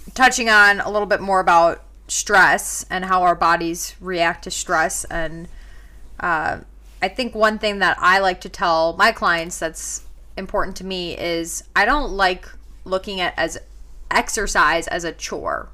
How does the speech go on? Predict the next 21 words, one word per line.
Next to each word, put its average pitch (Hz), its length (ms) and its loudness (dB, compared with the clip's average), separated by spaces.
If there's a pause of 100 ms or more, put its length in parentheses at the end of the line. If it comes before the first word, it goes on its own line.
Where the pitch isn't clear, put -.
right? 175 440 2 (480)
I 202 100 0
don't 247 160 4
want 220 220 6
people 202 260 -8
to 196 100 0
think, 185 420 -8 (680)
"Oh 208 120 6
yeah, 190 400 8
my 190 200 4
trainer's 240 560 -4
forcing 220 640 -4
me 190 160 -6
to 196 140 -6
go 175 160 0
to 175 80 -4
the 160 120 -6
gym 170 340 -4
right 143 200 -4
now 151 600 -2
and 156 460 -6